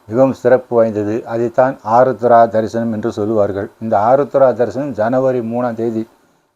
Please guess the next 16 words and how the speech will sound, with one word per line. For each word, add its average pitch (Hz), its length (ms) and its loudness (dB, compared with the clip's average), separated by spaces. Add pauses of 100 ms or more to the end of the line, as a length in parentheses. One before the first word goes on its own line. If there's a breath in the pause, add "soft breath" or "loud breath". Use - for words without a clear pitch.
சனிக்கிழமை 131 600 2
அன்று 117 260 -2
வருகிறது. 107 520 -2 (680)
மிக 131 220 4
முக்கியமான 123 680 2
ஒரு 113 180 0
தினம். 107 280 -2 (880)
அன்றைய, 120 460 2
அன்றைய 120 400 0
தினம் 135 240 2
வந்து 123 560 0 (100)
எல்லா 135 580 2
கோயில்கள், 139 500 2
சிவாலயங்கள், 127 840 0 (800)
அந்த 110 160 -4
சிவாலயங்கள்ல 131 1080 2